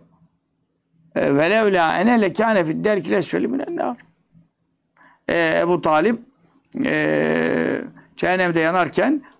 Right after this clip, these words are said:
ateş ancak ayak topuklarına kadar geliyor. E tabi oradan beynini kaynatıyor, azap oluyor ama,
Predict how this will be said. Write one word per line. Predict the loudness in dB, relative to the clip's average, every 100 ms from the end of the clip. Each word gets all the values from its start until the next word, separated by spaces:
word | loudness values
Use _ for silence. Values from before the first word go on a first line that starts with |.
| -4
ateş | 0 0 0
ancak | 0 0 -2 0
ayak | 0 0 -2
topuklarına | -2 -2 0 0 0
kadar | 0 0 0
geliyor. | 2 4 2 0 -8 -20 -20 -14 -6
E | -2
tabi | 2 2
oradan | 2 2 0 2
beynini | 2 2 2
kaynatıyor, | 2 2 2 2 4 4 2 0
azap | 0 0 0
oluyor | 2 4 4
ama, | 4 4 4 0